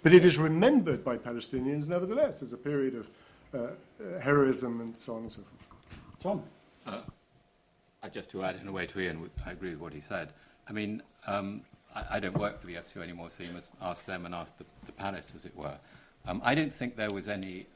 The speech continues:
Speaker 3: um, I thought the Balfour Declaration, I mean, the Prime Minister was very clear, you know, "We're not going back, we're not apologising for it, no question, you know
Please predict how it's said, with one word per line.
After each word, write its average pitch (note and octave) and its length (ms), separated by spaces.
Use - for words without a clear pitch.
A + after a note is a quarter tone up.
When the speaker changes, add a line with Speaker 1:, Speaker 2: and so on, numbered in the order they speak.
Speaker 3:
um, F2 480
I B2+ 120
thought A#2 180
the - 80
Balfour F#2+ 340
Declaration, F2+ 560
I A#2 40
mean, F#2+ 100
the F2 80
Prime G2 220
Minister F#2 260
was G2 100
very G2 200
clear, A#2+ 360
you G#2 100
know, E2+ 140
"We're F#2+ 60
not F2+ 160
going F2 160
back, F2 320
we're - 80
not - 140
apologising F#2 460
for E2 180
it, B2+ 140
no G2 80
question, F#2+ 440
you E2+ 80
know F2 60